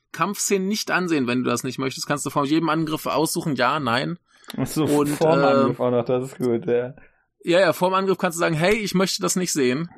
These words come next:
Speaker 2: <laughs>
Speaker 1: Das heißt, immer wenn ich dann frisch abgegradet hab und mal die Attacken dann sehen möchte, dann mache ich, „Okay, zeig mir das.“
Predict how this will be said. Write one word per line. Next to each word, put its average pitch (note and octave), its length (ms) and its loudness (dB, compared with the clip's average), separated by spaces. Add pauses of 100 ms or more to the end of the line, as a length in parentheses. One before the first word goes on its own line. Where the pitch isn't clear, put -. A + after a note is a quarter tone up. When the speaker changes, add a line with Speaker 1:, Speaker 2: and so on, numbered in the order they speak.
(300)
Speaker 2:
<laughs> - 220 -2 (600)
Speaker 1:
Das D3 260 -2
heißt, D3 260 2
immer F3 180 0
wenn E3+ 120 0
ich E3+ 80 0
dann D#3+ 180 0
frisch - 240 -2
abgegradet G3 680 0
hab F#3+ 140 -4
und E3 300 -6
mal D#3 160 0
die D3+ 120 -2
Attacken D#3 400 -4
dann D#3+ 140 -2
sehen D#3+ 160 -2
möchte, D#3+ 240 -4
dann D3 140 -6
mache C#3+ 220 -2
ich, C#3 120 -6
„Okay, G#3 380 -2
zeig - 260 -4
mir F#3 100 -6
das.“ F#3+ 260 -2